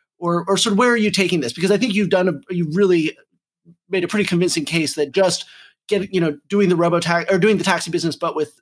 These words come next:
with, with autonomous vehicles, that's not gonna work. Um, so where does your research sort of go from here as you, as you dig deeper into this sort of broader issue of robotaxi economics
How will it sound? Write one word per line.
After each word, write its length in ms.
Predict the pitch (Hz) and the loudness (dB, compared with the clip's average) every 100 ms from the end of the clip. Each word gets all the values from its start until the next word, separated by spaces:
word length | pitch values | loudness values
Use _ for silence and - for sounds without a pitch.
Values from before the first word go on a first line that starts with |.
| _ | _
with, 280 | 156 139 _ _ | -8 -8 _ _
with 140 | 156 | -14
autonomous 300 | 151 160 143 | -6 -4 -2
vehicles, 280 | 160 156 143 | -4 -6 -2
that's 220 | 165 175 | -2 0
not 140 | 160 131 | -2 -4
gonna 120 | 143 | -6
work. 300 | 127 110 - _ - _ - | -6 -8 -10 _ -20 _ -10
Um, 220 | 151 160 | -4 -2
so 100 | 165 | 0
where 160 | 175 208 | 2 2
does 160 | 220 | 2
your 100 | 196 | 0
research 360 | 175 175 180 170 | 0 -2 -4 -6
sort 100 | 165 | -8
of 80 | 143 | -6
go 160 | 151 | -4
from 200 | 147 147 | -4 -6
here 180 | 131 165 | -6 -2
as 160 | 139 143 | -2 -4
you, 60 | 143 - - | -10 -12 -10
as 120 | 135 | -8
you 80 | 143 | -6
dig 180 | 151 | -6
deeper 300 | 123 147 151 | -6 -8 -4
into 200 | 143 120 | -4 -4
this 360 | 139 131 - - - | -6 -6 -6 -8 -16
sort 160 | 139 | -20
of 40 | 123 | -6
broader 320 | 135 131 139 | -4 -2 -4
issue 340 | - - 139 | -6 -8 -8
of 100 | 117 | -8
robotaxi 440 | 127 120 127 - - | -10 -8 -8 -8 -12
economics 580 | - - - _ - | -16 -18 -18 _ -20